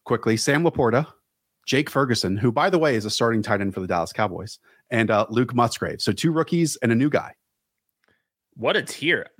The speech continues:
Speaker 2: I love all three of these guys. I mean, I, I can make a very easy case on any of them. Ferguson, he i-,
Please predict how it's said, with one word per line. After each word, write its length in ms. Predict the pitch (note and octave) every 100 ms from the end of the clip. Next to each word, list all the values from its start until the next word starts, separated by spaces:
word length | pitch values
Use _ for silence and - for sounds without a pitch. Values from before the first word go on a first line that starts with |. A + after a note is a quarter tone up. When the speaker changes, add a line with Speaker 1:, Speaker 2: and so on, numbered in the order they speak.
| A2
Speaker 2:
I 120 | D#3
love 220 | A#3 C#3 A#2
all 120 | B2
three 220 | C#3+ G#3+
of 60 | B2+
these 180 | E2+
guys. 200 | - D2+
I 80 | A#2
mean, 180 | F3 F#3
I, 80 | D3+
I 40 | G#3
can 140 | F#3+
make 240 | C#3+ A2+ - _ _ _ -
a 140 | A2
very 340 | G#2+ C3+ D3 D3
easy 260 | B2+ A#2+
case 340 | A2+ B2 G#2+ - _
on 340 | G#2+ G#2 G2+ G2
any 220 | B2 B2
of 120 | A2
them. 320 | A2+ A2+ A2 A2 - - _ _
Ferguson, 800 | _ E3 F#3+ A3 - A3+ A3+ G#3+
he 720 | - - E3 F#3+ G#3+ G#3+ -
i-, 140 | D#3